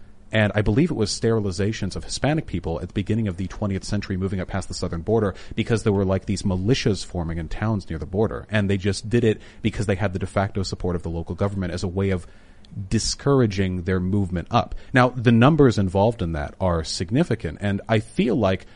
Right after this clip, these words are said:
while that's maybe not great for fourth graders, there could be more work done to talk about the faults with this country in addition to eulogizing its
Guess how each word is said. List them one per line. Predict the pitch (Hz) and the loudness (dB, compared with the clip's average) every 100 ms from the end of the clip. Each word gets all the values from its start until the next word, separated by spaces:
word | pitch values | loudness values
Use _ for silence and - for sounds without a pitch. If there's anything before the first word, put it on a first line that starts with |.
| - | -20
while | - - | -6 0
that's | 98 92 - | 4 4 2
maybe | 90 85 | 0 0
not | 78 | -2
great | - 76 | -2 -4
for | - 76 | -6 -4
fourth | 101 85 - | 0 0 -2
graders, | 73 73 73 78 - - - - - - | -4 -4 -4 -8 -12 -18 -20 -20 -20 -6
there | 113 143 147 | 4 4 4
could | - 131 | 2 2
be | 135 | 4
more | 117 113 131 127 | 4 4 2 2
work | 104 101 - 98 | 2 0 -2 -4
done | 98 104 139 151 - - | -2 -2 -4 -6 -10 -6
to | 127 | -2
talk | - - 123 113 | 0 2 2 0
about | 101 95 | -2 -2
the | 92 | -6
faults | - 123 131 - | 0 2 2 -2
with | 92 | -6
this | 78 73 | -6 -8
country | - 78 - 82 82 | -8 -8 -6 -6 -2
in | 120 | -2
addition | 120 160 156 151 131 | 0 2 2 0 -2
to | 127 | -2
eulogizing | 104 104 113 107 95 90 85 82 87 | -2 0 0 0 0 -2 -2 -4 -6
its | 87 92 - | -6 -8 -10